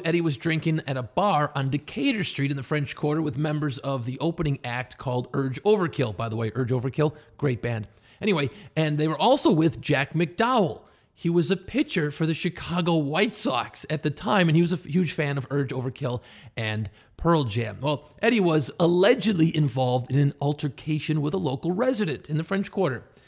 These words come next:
After a wild verbal exchange of opinions, Eddie reportedly spat in the dude's face. Never cool to spit in somebody's face. I don't care how mad you are, man.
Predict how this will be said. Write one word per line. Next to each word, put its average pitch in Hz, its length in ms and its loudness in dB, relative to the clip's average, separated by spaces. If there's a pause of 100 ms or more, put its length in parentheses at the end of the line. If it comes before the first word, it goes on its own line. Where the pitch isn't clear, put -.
(280)
After 226 420 0
a 147 220 2
wild 165 640 -2
verbal 170 360 2
exchange 139 600 -4
of 113 80 -6
opinions, 269 720 -2 (440)
Eddie 180 280 2
reportedly 151 880 0
spat - 840 0 (360)
in 175 100 4
the 170 80 4
dude's 143 480 0 (160)
face. 175 500 0 (120)
Never 160 460 -2
cool 110 320 -6
to 107 120 -10
spit 110 220 -8
in 110 60 -10
somebody's 104 420 -10
face. 95 260 -10
I 156 40 -6
don't 175 100 -4
care 127 140 -4
how 123 120 -4
mad 101 300 -8
you 95 80 -12
are, 90 160 -14
man. 107 240 -12